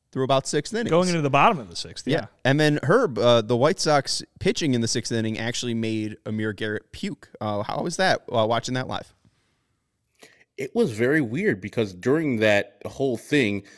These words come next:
Speaker 3: the home plate umpire threw out somebody in the White Sox dugout. I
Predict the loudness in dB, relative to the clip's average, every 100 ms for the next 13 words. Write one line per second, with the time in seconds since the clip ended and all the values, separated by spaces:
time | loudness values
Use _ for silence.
0 | _ _ -2 0 0 0 0 0 -2 2
1 | 4 4 2 2 4 6 4 -2 0 0
2 | 2 2 2 -2 0 0 -2 -2 -2 -2
3 | -2 0 0 -2 -2 -4